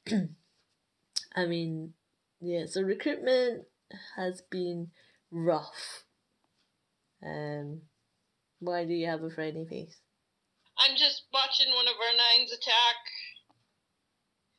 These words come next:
Speaker 2: Bowlers went around the base. We might be okay. Hogs might split.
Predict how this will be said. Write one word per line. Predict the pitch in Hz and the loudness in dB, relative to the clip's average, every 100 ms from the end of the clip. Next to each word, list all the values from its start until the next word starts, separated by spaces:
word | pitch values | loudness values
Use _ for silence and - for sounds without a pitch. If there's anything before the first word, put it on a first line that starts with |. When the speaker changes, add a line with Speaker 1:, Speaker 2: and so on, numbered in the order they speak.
| _ _ _ - _ - | _ _ _ -20 _ -8
Speaker 2:
Bowlers | 208 214 208 226 185 | -4 0 0 -2 0
went | 202 | 0
around | 190 208 214 208 | 2 4 4 2
the | - | 0
base. | 202 240 240 247 - - - _ _ _ _ _ _ _ _ _ _ _ _ _ _ _ _ _ _ _ _ _ _ _ - | 4 6 4 0 -4 -6 -10 _ _ _ _ _ _ _ _ _ _ _ _ _ _ _ _ _ _ _ _ _ _ _ -16
We | 254 | -8
might | 254 - - | -6 -6 -4
be | - | -2
okay. | 254 262 - 127 262 262 262 - _ _ _ _ _ _ _ _ _ _ _ _ _ _ _ _ _ _ _ _ _ _ _ _ _ _ _ _ _ _ _ _ _ _ _ _ _ - | -2 -2 2 2 4 0 -2 -10 _ _ _ _ _ _ _ _ _ _ _ _ _ _ _ _ _ _ _ _ _ _ _ _ _ _ _ _ _ _ _ _ _ _ _ _ _ -2
Hogs | 226 233 - | 0 0 0
might | 233 - | 0 2
split. | - - 294 311 | 0 0 4 4